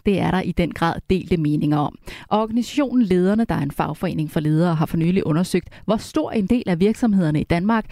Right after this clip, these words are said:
der har taget stilling og skrevet det ned, sort på hvidt, hvad man må have på på arbejdspladsen. Så her kommer dagens spørgsmål.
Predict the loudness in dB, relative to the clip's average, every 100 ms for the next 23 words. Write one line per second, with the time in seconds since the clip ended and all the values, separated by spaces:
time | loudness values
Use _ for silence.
0 | -16 -4 -4 -2 -2 -2 0 2 2 2
1 | -4 -4 -4 -2 2 2 0 -14 -4 -2
2 | 0 0 0 -2 -6 _ 0 2 4 4
3 | 4 2 -2 -4 -4 -2 -2 -2 -4 -4
4 | -4 -8 -10 -18 -20 -2 0 0 -2 -2
5 | -4 -2 -2 -2 -8 -10 -4 -4 -2 -4